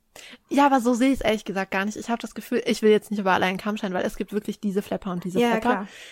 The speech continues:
Speaker 1: Aber ich habe das Gefühl, dass es halt auch sehr viele Leute gab, die gar nichts hinterfragt haben, sondern die halt einfach so einen totalen Nihilismus hatten, so einen Hedonismus und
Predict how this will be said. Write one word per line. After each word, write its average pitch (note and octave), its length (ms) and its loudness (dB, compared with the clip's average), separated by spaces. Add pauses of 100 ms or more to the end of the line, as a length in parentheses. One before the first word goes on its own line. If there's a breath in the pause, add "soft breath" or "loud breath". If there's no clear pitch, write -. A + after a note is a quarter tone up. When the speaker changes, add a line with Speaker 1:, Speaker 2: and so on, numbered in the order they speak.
(180 loud breath)
Speaker 1:
Aber A#3+ 260 4
ich B3 120 -2
habe A#3+ 100 -2
das A3 120 -8
Gefühl, G#3 380 -2
dass F#3+ 240 -4
es - 120 -8
halt A3 120 -2
auch F#3+ 80 -4
sehr G#3+ 300 2
viele G3+ 280 -2
Leute F3+ 280 -2
gab, F3+ 260 -4
die E3+ 140 -12
gar F#3+ 240 0
nichts G3+ 160 -4
hinterfragt F3+ 480 -8
haben, E3 160 -8
sondern F3+ 260 -8
die F#3+ 140 -2
halt G3+ 100 -2
einfach G#3 300 -6
so - 140 -8
einen F#3+ 160 -6 (220 soft breath)
totalen A3+ 600 0
Nihilismus G3 560 0
hatten, F#3+ 220 -6
so F#3 100 -8
einen F#3 80 -6
Hedonismus G3+ 640 -4 (540 soft breath)
und G3 640 -2